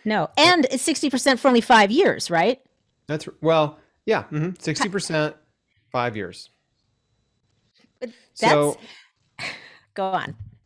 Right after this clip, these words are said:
Speaker 2: Yeah, I mean, you know, I mean, sixty percent, that's basic, that's not much better than fifty percent, and fifty percent's a coin toss. So in my mind, I'm like, "Okay, well, that's not very encouraging."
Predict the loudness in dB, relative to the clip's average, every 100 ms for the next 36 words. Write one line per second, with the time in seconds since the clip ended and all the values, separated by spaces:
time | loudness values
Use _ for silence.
0 | _ _ _ -8 0 2 2 0 0 0
1 | 0 0 0 -2 -6 -6 -10 -10 -8 -6
2 | -4 -2 -2 -6 -8 -4 -4 -4 -10 -8
3 | -8 -8 -4 -2 -2 -2 -6 -2 -2 -2
4 | -6 -6 -6 -6 -8 -8 -8 -6 -6 -8
5 | -6 -6 -4 -6 -4 -4 -6 -6 -4 -2
6 | -2 -4 -6 -8 -10 -12 -12 _ -20 -20
7 | -20 _ 0 2 2 2 0 2 0 0
8 | -2 -2 -4 -6 -6 -6 -6 -6 -4 -6
9 | -6 -6 -6 -6 -8 -6 -6 -6 -8 -6
10 | -8 -4 -4